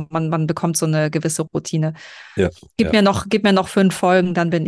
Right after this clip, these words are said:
Speaker 1: ich ein sogenannter Pro, wie meine
Speaker 2: Hm.
Speaker 1: Tochter sagen würde.
Speaker 2: Wir, also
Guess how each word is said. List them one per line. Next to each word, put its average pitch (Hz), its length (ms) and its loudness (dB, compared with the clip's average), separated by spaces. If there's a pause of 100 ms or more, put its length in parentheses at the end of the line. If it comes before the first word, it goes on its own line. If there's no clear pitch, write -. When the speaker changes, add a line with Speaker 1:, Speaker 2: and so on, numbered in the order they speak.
Speaker 1:
ich - 280 -6
ein 160 360 -4
sogenannter 170 480 0 (100)
Pro, 180 800 4
wie 160 160 -2
meine 156 240 0
Speaker 2:
Hm. 143 60 -4
Speaker 1:
Tochter 156 360 -4
sagen 151 320 0
würde. 165 280 2 (260)
Speaker 2:
Wir, 107 560 4
also 76 300 -8